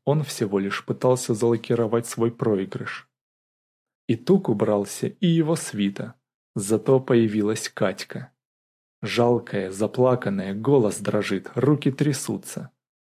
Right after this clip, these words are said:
А в руке нож. Но пластырь на руках у Зойки она срезала, даже не царапнув её. И Пашу не порезала. «Могла бы и предупредить!»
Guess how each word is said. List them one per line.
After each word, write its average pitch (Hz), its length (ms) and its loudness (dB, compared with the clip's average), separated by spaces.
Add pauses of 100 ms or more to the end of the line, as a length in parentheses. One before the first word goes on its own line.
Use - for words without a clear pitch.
(100)
А 101 100 0
в 104 80 -2
руке 107 300 0
нож. 101 460 -6 (600)
Но 113 120 2
пластырь 117 560 2
на 107 160 2
руках 110 380 0
у 117 60 0
Зойки 131 400 4
она 131 160 2
срезала, 98 680 -2 (140)
даже 113 400 2
не 123 160 0
царапнув 127 580 -2
её. 101 400 -2 (460)
И 190 80 6
Пашу 113 440 0
не 107 140 -2
порезала. 104 680 -2 (920)
«Могла 131 480 4
бы 131 140 4
и 139 80 8
предупредить!» 135 880 4